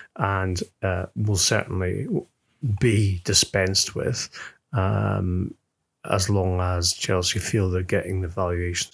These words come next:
that they feel is fair for the player, um, who, of course, is now a full England international as well.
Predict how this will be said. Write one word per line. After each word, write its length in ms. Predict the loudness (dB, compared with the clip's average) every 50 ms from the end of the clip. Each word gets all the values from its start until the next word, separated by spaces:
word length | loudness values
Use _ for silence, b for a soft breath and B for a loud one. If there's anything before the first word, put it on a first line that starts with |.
| B B B B B B B
that 120 | -4 -2 0
they 160 | 2 0 0
feel 400 | 0 0 0 2 2 2 2 0 0
is 180 | -2 -2 0 0
fair 560 | -2 -2 -2 -2 0 2 2 2 0 -2 -6 -12 _ b b b b b b _
for 340 | -10 -4 -2 0 2 2 0 0 -2
the 80 | -6
player, 560 | -6 -2 0 0 0 2 0 0 -2 -4 -6 _ _ -4
um, 400 | -2 0 0 2 2 0 0 0
who, 280 | 0 2 2 2 2 2
of 160 | 0 -2 -2
course, 420 | 0 2 2 2 2 0 -4 -6 b b b b b b b b 0
is 200 | 0 2 2 2
now 180 | 2 2 2 0
a 60 | 0
full 240 | -2 0 0 0 0
England 320 | 0 0 -2 -2 -2 -2
international 720 | -2 -2 -2 -2 -4 -4 -4 -4 -4 -6 -6 -8 -8 -8 -6
as 120 | -6 -4 -4
well. 400 | -2 -2 -2 -2 -2 -4 -8